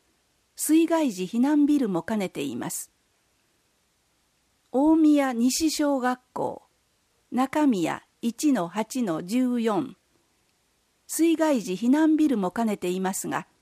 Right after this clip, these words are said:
地震時は浸水する恐れがあります。避難する際は、浸水していないことを確認してから避難してください。生江小学校、生江一の十の二十一。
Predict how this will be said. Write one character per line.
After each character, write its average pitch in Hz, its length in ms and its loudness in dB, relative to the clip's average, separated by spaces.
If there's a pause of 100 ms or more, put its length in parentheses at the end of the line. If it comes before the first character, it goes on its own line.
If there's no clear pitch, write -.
(540)
地 233 160 -4
震 311 280 2
時 190 140 -2
は 160 180 -6
浸 302 300 2
水 311 260 0
す 302 160 -4
る 294 100 -2
恐 277 280 -2
れ 262 120 2
が 170 120 0
あ 139 80 -2
り 156 140 -10
ま 151 120 -6
す。 - 200 -12 (640)
避 311 100 8
難 269 220 2
す 240 160 -2
る 262 100 0
際 247 300 -2
は、 151 180 -4 (300)
浸 294 300 6
水 285 320 0
し - 120 -8
て 285 140 -2
い 285 100 4
な 277 140 2
い 277 100 -2
こ 269 160 -4
と 262 220 0
を 160 60 -8
確 208 260 -4
認 285 280 6
し - 80 -8
て 302 160 -4
か 175 140 -4
ら 160 160 -8 (240)
避 269 80 2
難 208 260 2
し - 80 -12
て 190 140 -8
く 190 100 -10
だ 180 140 -2
さ 180 180 -4
い。 - 120 -8 (2000)
生 269 320 0
江 339 120 2
小 311 300 0
学 285 220 -2 (100)
校、 160 380 -6 (720)
生 294 340 0
江 180 240 0
一 240 340 0
の 185 220 2
十 226 320 0
の 160 200 -2
二 247 240 4
十 170 300 -6
一。 180 460 -8